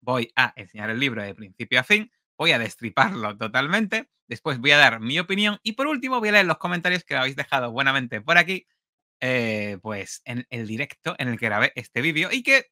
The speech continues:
pues, imagino que estaréis viendo en diferido a posteriori, ¿vale?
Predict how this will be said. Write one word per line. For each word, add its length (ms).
pues, 300
imagino 400
que 60
estaréis 360
viendo 420
en 220
diferido 500
a 140
posteriori, 520
¿vale? 320